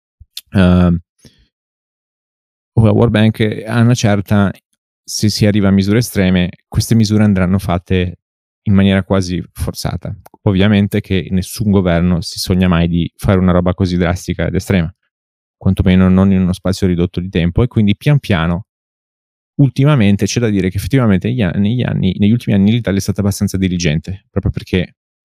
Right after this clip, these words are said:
a una certa tu hai dei pagamenti annui in base alla tua mole di debito, e soprattutto adesso che i tassi di interesse sono alzati, in cui tu devi ripagare poi il tuo debito,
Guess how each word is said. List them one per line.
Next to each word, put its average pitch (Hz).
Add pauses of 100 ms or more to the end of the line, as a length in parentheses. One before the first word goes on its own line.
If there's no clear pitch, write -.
(440)
a 92
una 95
certa 95
tu -
hai 95
dei 87
pagamenti 92
annui 92
in 92
base 90
alla 85
tua 90
mole 95
di 92
debito, 92
e 80
soprattutto 104
adesso 98
che -
i 87
tassi 101
di 92
interesse 98
sono 90
alzati, 92
in 101
cui 104
tu -
devi 104
ripagare 98
poi 92
il 87
tuo 82
debito, 87